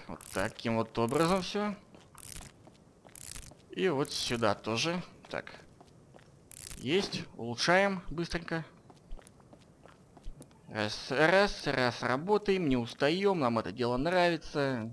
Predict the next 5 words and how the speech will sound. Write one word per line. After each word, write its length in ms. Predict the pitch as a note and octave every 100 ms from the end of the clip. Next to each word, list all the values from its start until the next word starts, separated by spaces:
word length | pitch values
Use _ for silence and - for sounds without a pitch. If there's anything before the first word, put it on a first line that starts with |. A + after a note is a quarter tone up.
| -
Не 140 | -
скучаем, 580 | G2+ - A#2+ - F#3 F#3 F3+ E3+
ребята. 460 | E3 E3+ E3 E3+ D3 - - - - - - - - - - - - - - - - - -
Так 260 | B2 D3+
вот. 220 | F#3 F3